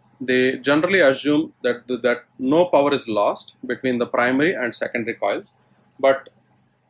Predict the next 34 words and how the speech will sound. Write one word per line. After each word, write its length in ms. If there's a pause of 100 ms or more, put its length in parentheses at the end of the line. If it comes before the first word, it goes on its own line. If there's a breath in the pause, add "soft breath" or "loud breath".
in 140
reality 680
there 160
is 380 (100)
little 280
bit 200
of 140
efficiency 500
loss. 480 (360)
That 280
efficiency 560
loss 500
turns 340
into 200
heat. 540
That's 200
the 100
reason 320
why, 360 (600 soft breath)
uh, 100
transformers 720
are 120
generally 540
dipped 260
in, 280
uh, 240 (180)
heating 380
agents, 480
uh, 180
cooling 280
agents 340
such 180
as 260
oil 360